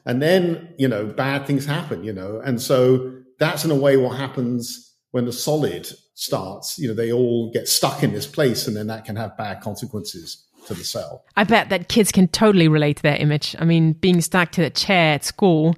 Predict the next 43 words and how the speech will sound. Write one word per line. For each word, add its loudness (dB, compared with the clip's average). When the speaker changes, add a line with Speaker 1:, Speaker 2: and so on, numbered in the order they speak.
Speaker 2:
is 0
something 4
<laughs> -
they 2
experience 2
every 2
day 0
and -4
they 0
don't 4
like 2
to 2
Speaker 1:
They -2
Speaker 2:
be 4
Speaker 1:
hate 0
that 2
Speaker 2:
so. 2
Speaker 1:
image. -2
Now, 2
how 4
would 2
you 2
solve 2
that? 0
You 2
look 0
for -6
a -4
chemical -2
that -8
stops -4
them -4
sticking, -2
for 0
instance. -6
You -4
come -4
in 0
and -4
do 0
something, -6
and -4
that's -12